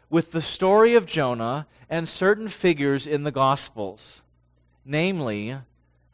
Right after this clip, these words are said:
the Pharisees. I think the sin of Jonah is also the sin of the Pharisees. These were Israel's spiritual leaders,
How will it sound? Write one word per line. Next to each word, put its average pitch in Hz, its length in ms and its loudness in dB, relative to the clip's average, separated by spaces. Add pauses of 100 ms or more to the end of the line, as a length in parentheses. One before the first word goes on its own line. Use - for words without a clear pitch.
(800)
the 147 100 0
Pharisees. 120 1040 0 (1000)
I 165 200 2
think 151 400 -6
the 139 100 0
sin 170 360 -4
of 185 120 -4
Jonah 110 680 -2
is 127 120 -10
also 135 440 -2
the 120 100 -6
sin 110 320 -8
of 104 300 -10
the 104 80 -14
Pharisees. 87 920 -10 (720)
These 175 520 2
were 156 160 2
Israel's 165 580 2
spiritual 196 680 0
leaders, 123 680 -2